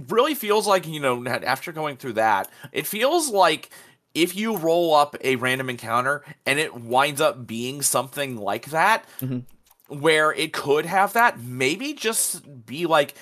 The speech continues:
Speaker 1: "Hey guys, can you give me, like, fifteen minutes while I, or give me, like, five minutes while I kind of think about what's going on
Speaker 2: Yeah,
Speaker 1: here?"
Speaker 2: yeah, yeah. Why this is the
Speaker 1: Because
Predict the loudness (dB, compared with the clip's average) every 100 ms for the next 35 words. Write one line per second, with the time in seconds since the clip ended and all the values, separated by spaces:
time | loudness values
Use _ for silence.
0 | -16 -6 -4 2 4 6 4 0 -6 -6
1 | -4 -2 0 2 0 0 -6 -8 -8 -6
2 | -4 -4 -4 2 4 6 6 6 4 0
3 | -8 -10 -10 -10 -8 -2 -2 2 0 0
4 | -2 -6 -8 0 4 6 4 2 0 -2
5 | 0 -4 -6 -10 -4 -4 -2 -2 -2 -4
6 | _ _ _ _ -6 -6 -4 -4 -4 -2
7 | 0 2 2 0 0 0 0 -2 -4 -6
8 | -6 0 0 0 -2 -6 -4 -2